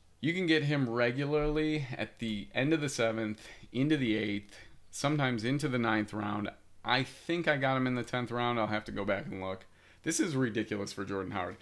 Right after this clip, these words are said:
Let me give you a stat. Jordan Howard has the third most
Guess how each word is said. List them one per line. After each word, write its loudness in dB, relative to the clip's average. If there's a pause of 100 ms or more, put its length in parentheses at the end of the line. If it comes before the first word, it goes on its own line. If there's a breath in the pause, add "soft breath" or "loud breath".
(180 loud breath)
Let 0
me 2
give 0
you 6
a 4
stat. 0 (1300 loud breath)
Jordan 0
Howard -2
has -2
the -2
third -2
most -2